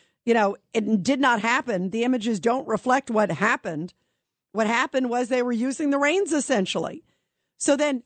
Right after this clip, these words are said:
what happens two and a half hours after receiving that email?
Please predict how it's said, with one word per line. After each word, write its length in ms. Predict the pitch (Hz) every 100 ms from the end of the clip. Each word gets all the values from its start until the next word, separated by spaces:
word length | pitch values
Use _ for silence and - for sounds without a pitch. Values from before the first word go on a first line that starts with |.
| _
what 200 | 233 330
happens 480 | 403 339 330 214 -
two 220 | - 302
and 80 | 302
a 40 |
half 200 | 277 285 -
hours 420 | 233 233 202 165 -
after 340 | 226 233 - 254
receiving 560 | 220 - 262 233 226 - -
that 360 | 156 214 285
email? 540 | 330 311 240 143 120